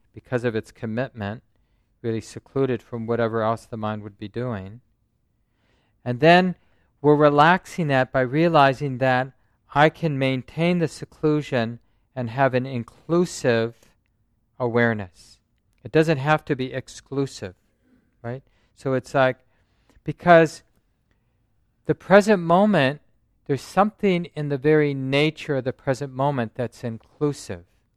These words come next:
Like, just check this out now in your own experience, if you would. Like, when you tune in to the present moment, see, there aren't actual, actual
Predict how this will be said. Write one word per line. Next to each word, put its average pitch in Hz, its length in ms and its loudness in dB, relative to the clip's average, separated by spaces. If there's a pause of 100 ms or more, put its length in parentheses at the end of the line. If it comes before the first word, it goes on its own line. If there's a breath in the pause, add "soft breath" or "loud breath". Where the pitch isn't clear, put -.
(320)
Like, 135 140 -4
just - 260 -6
check - 260 -6
this 160 260 -2
out 139 300 2
now 123 340 0
in 117 100 -8
your 120 160 -4
own 123 140 -4
experience, 117 840 -6
if - 140 -20
you 127 80 -14
would. 113 280 -10 (680)
Like, 135 120 -12
when 160 140 -2
you 147 180 -2 (180)
tune 180 360 -2
in 143 420 0 (800)
to 151 100 -4
the 135 80 -8
present 131 340 -2
moment, 127 460 -4 (1200)
see, - 160 -4
there 165 160 4
aren't 185 280 4
actual, 165 680 0 (160)
actual 151 480 -2